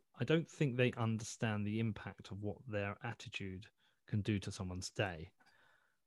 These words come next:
Like, you could, it's, it's, yeah. You get ca-, you might get called a snowflake or a cuck if you, like, show some kind of emotional response and say, "Look, this is affecting me."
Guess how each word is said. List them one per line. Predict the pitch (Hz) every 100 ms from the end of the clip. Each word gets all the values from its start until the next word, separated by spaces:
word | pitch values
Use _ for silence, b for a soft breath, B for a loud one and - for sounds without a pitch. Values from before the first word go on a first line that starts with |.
| -
Like, | 151
you | 180
could, | - - _ _ _ _ _ -
it's, | - - -
it's, | 151 - _ _
yeah. | 151 - _ B B B B B - _ _ _ _ _ _
You | 180
get | 175 208
ca-, | - 156
you | 180
might | 214
get | 151
called | - 131
a |
snowflake | 110 - 120 113 110 - 90 92 92 92 - - -
or | 95 90 90 90 92 - - -
a | - -
cuck | - 107 82 -
if | 101 107
you, | 107
like, | 98 95 -
show | - - 113 104
some | - 107
kind | 98 107 101
of | 101
emotional | 98 104 107 - 110 104
response | 101 113 98
and | 95
say, | - 104
"Look, | 117 98
this | -
is | 92
affecting | 90 - 113 - 98
me." | 90 85